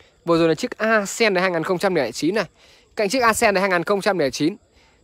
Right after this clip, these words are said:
Tiếp theo đây với cửa tiền là hai trăm ba mươi lăm triệu đồng. Vâng, hai trăm ba mươi lăm triệu đồng nhá. Cho chiếc Innova này, hai nghìn không trăm lẻ tám này. Xe đăng ký năm bánh năm hai nghìn không trăm lẻ chín, biển tư nhân chính chủ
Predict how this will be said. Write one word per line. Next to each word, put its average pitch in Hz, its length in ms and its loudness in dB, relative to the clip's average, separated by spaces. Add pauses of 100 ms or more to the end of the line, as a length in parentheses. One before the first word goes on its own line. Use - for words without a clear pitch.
(160)
Tiếp 269 140 2
theo 254 80 6
đây 226 120 8
với 226 140 6
cửa 170 160 0
tiền 160 240 -2
là 160 60 -2
hai 180 180 0
trăm 180 360 -4
ba 240 340 6
mươi 208 60 -2
lăm 202 120 2
triệu 175 120 -4
đồng. 165 140 0 (180)
Vâng, 170 160 -4
hai 190 160 -4
trăm 190 220 -6
ba 190 220 2
mươi 190 60 0
lăm 180 100 -2
triệu 175 100 -6
đồng 151 180 0
nhá. 208 120 -2 (420)
Cho 214 120 -4
chiếc 262 200 -2
Innova 214 760 2
này, 165 100 -2
hai 180 100 -2
nghìn 160 160 0
không 190 200 -2
trăm 190 220 -4
lẻ 135 140 -2 (120)
tám 151 220 0
này. 190 140 -4 (380)
Xe 233 260 2
đăng 208 120 2
ký 185 120 -8
năm 220 160 -2
bánh 190 160 0
năm 226 120 -2
hai 214 100 -2
nghìn 160 160 -4
không 196 200 -6
trăm 196 200 -4
lẻ 143 140 -4
chín, 220 300 -6
biển 147 160 -4
tư 175 140 -4
nhân 175 220 -4
chính 208 240 -10
chủ 127 220 -8